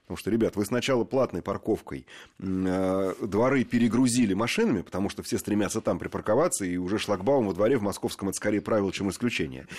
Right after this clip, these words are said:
Теперь пытаетесь их освободить, потому что, ну, к-, как-то хочется жить,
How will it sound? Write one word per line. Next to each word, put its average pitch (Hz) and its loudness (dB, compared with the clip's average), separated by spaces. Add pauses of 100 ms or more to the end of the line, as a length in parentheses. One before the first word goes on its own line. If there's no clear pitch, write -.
(160)
Теперь 156 -2
пытаетесь 147 0
их 123 -4
освободить, 120 0
потому 92 -2
что, - -6
ну, 104 2
к-, - -10
как-то - -2
хочется 98 -4
жить, 98 0